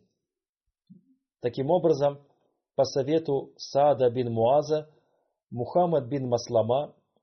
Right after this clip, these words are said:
взяв с собой Абу Наиля и ещё двух или трёх других сподвижников, добрался до дома Кааба бин Ашрафа.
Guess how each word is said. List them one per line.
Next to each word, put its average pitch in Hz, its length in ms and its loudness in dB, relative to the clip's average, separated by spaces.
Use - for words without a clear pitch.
взяв 139 420 -2
с - 80 -12
собой 135 520 -2
Абу 127 340 -2
Наиля 131 500 -2
и 127 260 -8
ещё 131 300 -6
двух 131 400 -4
или 127 160 -2
трёх 139 340 -2
других 120 360 -6
сподвижников, 147 840 -4
добрался 151 580 0
до 139 160 0
дома 123 580 0
Кааба 143 360 2
бин 127 180 -4
Ашрафа. 117 640 -2